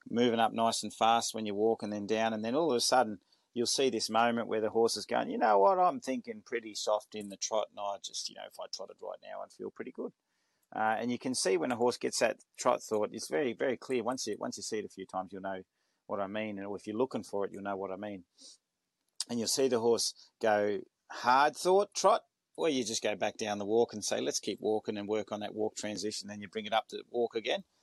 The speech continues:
And then, then, then you push up with that knot as you're pushing that lead forward.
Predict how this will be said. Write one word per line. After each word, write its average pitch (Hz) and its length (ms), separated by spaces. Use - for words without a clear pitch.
And 104 300
then, 104 260
then, 104 320
then 110 200
you 104 80
push - 260
up 120 180
with 113 120
that 110 180
knot 123 280
as 107 200
you're 107 80
pushing 113 340
that 101 140
lead 113 240
forward. 123 460